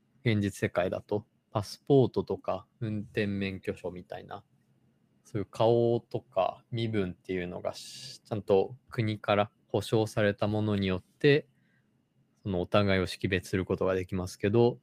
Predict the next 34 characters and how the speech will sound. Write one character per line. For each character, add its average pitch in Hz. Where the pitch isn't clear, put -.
バ 131
ー 120
チ -
ャ 113
ル 110
だ 110
と 151
そ 120
れ 98
が 92
で 90
き 110
な 92
い -
と。 -
で、 117
そ 143
う 135
い 127
う 131
バ 127
ー -
チ 127
ャ 120
ル 113
リ 110
ア 110
リ 98
テ -
ィ 110
み 120
た 110
い 98
な 92